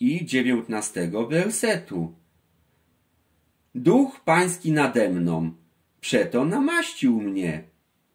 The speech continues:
abym zwiastował ubogim dobrą nowinę. Posłał mnie, abym ogłosił jeńcom wyzwolenie, a ślepym przejrzenie,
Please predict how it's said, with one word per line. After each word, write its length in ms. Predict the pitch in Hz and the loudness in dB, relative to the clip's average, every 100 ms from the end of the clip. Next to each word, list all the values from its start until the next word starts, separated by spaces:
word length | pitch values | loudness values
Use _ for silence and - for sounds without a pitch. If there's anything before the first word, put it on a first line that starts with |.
| - | -4
abym 440 | 107 101 139 170 | 0 2 2 -2
zwiastował 880 | 160 139 120 - 101 90 123 160 160 | 0 0 0 -2 -2 0 0 0 -4
ubogim 600 | 139 107 92 87 143 160 | -4 -2 -2 0 0 0
dobrą 460 | 113 92 85 120 160 | 0 -2 -2 -2 -2
nowinę. 720 | 202 220 247 202 107 80 76 - _ _ _ _ _ _ _ _ | -2 2 2 2 0 -4 -8 -14 _ _ _ _ _ _ _ _
Posłał 580 | 247 240 - 123 98 95 | 2 2 2 2 2 0
mnie, 460 | 92 87 80 80 - _ _ _ _ _ | -2 -2 -2 -4 -14 _ _ _ _ _
abym 460 | 110 98 - 156 175 | -4 -2 0 -2 -2
ogłosił 640 | 143 110 131 165 - 110 104 | -6 -2 0 0 0 -4 -2
jeńcom 600 | 104 95 90 - 175 165 | -2 -2 -4 -4 -2 -2
wyzwolenie, 880 | 98 92 151 202 104 85 85 85 85 _ _ _ _ _ _ _ | -4 -4 -2 0 0 0 0 -2 -6 _ _ _ _ _ _ _
a 200 | - 226 | -2 -2
ślepym 560 | - 247 214 - 170 | 0 0 0 0 -4
przejrzenie, 840 | 175 - 294 185 127 95 92 90 95 | -4 -2 0 0 0 0 -2 -6 -8